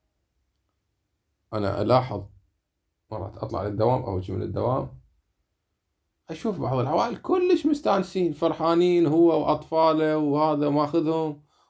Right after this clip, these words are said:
ويحطهم بالستوتة ويصعد المرة وياه، وكأنه سيارة آخر موديل صاعدين.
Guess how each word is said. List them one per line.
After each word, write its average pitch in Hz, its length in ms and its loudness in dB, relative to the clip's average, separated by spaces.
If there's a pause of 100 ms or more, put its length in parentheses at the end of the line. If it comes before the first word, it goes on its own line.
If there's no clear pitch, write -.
ويحطهم 147 420 0
بالستوتة 151 800 0
ويصعد 135 460 0
المرة 143 360 0
وياه، 151 720 2 (320)
وكأنه 156 600 0
سيارة 160 500 2
آخر 170 180 0
موديل 127 300 2
صاعدين. 101 420 -8